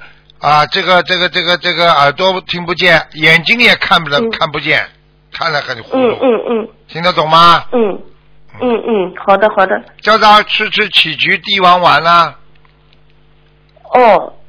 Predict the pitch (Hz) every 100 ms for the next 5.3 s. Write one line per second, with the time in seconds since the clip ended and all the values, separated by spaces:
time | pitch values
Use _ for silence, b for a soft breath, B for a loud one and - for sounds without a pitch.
0 | - - - 196 196 196 175 170 180 165
1 | 208 220 220 170 208 202 202 208 190 143
2 | - - 147 151 180 180 160 139 165 170
3 | 180 170 139 135 165 156 165 117 - b
4 | b b - - 202 175 185 175 156 156
5 | 160 226 202